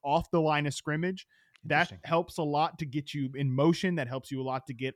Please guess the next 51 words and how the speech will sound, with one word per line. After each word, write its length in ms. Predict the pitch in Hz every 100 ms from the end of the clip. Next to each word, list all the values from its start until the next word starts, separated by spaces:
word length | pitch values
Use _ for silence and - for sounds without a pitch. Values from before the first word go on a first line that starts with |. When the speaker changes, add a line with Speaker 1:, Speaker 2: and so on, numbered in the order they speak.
| 131
Speaker 1:
favorable 380 | 147 131 117 113
matchups. 500 | 127 151 - 151 -
And 80 | 143
he's 220 | 151 123
been 160 | 156
about 220 | 147 139 131
a 40 | -
forty-five 520 | 147 151 139 139 127
percent 320 | 123 135 120
slot 340 | - 127 113 -
player 240 | 120 110
through 200 | 107 117
two 200 | - 120
weeks. 260 | 113 107 -
So 200 | 113 - - _ _ -
love 240 | 143 170 151
to 40 |
see 200 | 147 160
that. 260 | 143 139 143 _ _ _ _
Talked 240 | - 180 -
about 160 | 165
his 100 | 147
after 280 | 147 147 143
the 80 | 135
catch 320 | - 151 143
skills, 360 | - 156 147 139
talked 280 | 147 151 143
about 160 | 135
his 120 | 123
separation 540 | - 135 123 127 - 127
skills 300 | - 131 123
on 80 | 123
the 40 |
last 280 | 120 120 -
podcast. 420 | 139 120 113 131 131
I 0 |
mean, 80 | 196
he's 100 | 233
just 140 | 349
a 80 | - -
freaking 280 | 165 123 107
stud, 400 | - 147 147 76
dude. 280 | 101 104 110
So, 240 | 147 120 - - -
and 200 | 165 180
the 80 | 180
usage 500 | 135 214 277 208 151
that 100 | 156
he's 140 | 151
been 140 | 135 139
getting, 480 | 147 180 135 117